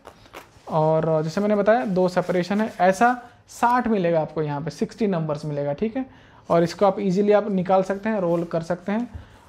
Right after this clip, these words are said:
और आइटम काफ़ी अच्छा है दोस्तों, क्वालिटी भी इसका काफ़ी अच्छा है, देख सकते हैं,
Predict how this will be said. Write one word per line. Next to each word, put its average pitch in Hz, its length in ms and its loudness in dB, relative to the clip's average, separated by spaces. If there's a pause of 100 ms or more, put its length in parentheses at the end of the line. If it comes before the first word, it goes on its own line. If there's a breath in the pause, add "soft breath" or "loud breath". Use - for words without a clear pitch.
(180 loud breath)
और 160 280 4
आइटम 185 400 0
काफ़ी 190 300 2
अच्छा 190 280 2
है 214 80 4
दोस्तों, 208 380 -2
क्वालिटी 175 440 0
भी 190 160 0
इसका 175 220 -4
काफ़ी 190 360 -4
अच्छा 160 220 0
है, 147 60 0
देख 156 160 -2
सकते - 260 -10
हैं, 160 100 -8